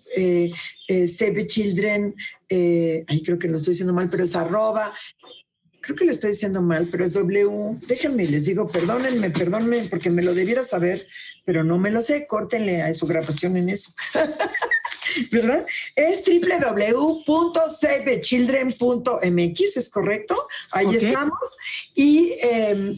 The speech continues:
Speaker 1: y ahí tenemos toda la información de lo que estamos haciendo, de los programas que tenemos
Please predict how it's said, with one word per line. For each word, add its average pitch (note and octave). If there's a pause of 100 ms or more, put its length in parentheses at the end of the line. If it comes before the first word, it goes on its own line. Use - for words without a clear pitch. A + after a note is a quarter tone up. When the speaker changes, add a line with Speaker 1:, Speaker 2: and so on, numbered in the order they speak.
Speaker 1:
y C4 (180)
ahí C#4
tenemos C4
toda C#4+
la D4
información A3+ (260)
de C#4
lo F4
que E4
estamos A3
haciendo, F#3 (240)
de C#4+
los E4+
programas A3
que G3
tenemos F#3+